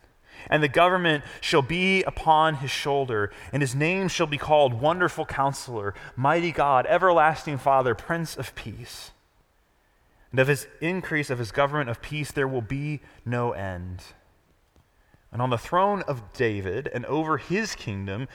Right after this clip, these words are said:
to establish it and uphold it with justice and with righteousness. And from this time forth and forevermore." A-, a-, and we're left there in that moment with a bit of a question of, "How will this be?" And then you get the final words of verse seven.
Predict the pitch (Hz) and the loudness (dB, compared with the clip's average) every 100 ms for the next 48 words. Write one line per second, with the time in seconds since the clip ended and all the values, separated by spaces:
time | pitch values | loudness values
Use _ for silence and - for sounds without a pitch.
0 | - - 143 131 - 143 156 139 - 123 | -18 -2 -2 -2 -4 -2 0 0 0 -2
1 | - - - 120 113 - 117 110 98 98 | -4 -18 -6 -4 -2 -2 -2 0 -4 -6
2 | 92 135 135 - 110 101 110 104 95 113 | -4 -2 -2 -4 -6 -6 -6 -6 -2 0
3 | 123 135 113 123 107 - - - _ _ | 0 -4 -10 -14 -16 -16 -18 -20 _ _
4 | _ _ _ _ _ _ - 110 139 127 | _ _ _ _ _ _ -12 -2 0 2
5 | 139 - 151 135 131 123 110 - _ - | 2 0 -2 0 -2 -4 -6 -12 _ -4
6 | 131 113 107 - - 104 - - 104 101 | 2 4 4 0 -8 -8 -6 -4 -2 -4
7 | 107 110 101 107 101 82 _ _ _ _ | -4 -4 -4 -4 -8 -12 _ _ _ _
8 | _ 156 - 180 180 175 170 - - - | _ -6 -4 0 2 6 4 2 -6 -10
9 | - 170 190 202 - - 160 156 147 151 | -2 6 8 6 2 2 6 6 6 6
10 | 170 147 131 139 202 147 - - 135 - | 4 4 0 4 4 4 2 2 -2 0
11 | 196 196 165 - 190 165 143 - - 151 | 4 4 4 0 -2 0 0 -2 -4 -2
12 | 170 175 165 147 185 190 180 165 - 139 | 0 0 -2 0 2 6 6 4 0 2
13 | 160 175 143 143 147 147 - 156 139 117 | 6 6 4 0 2 2 4 4 4 2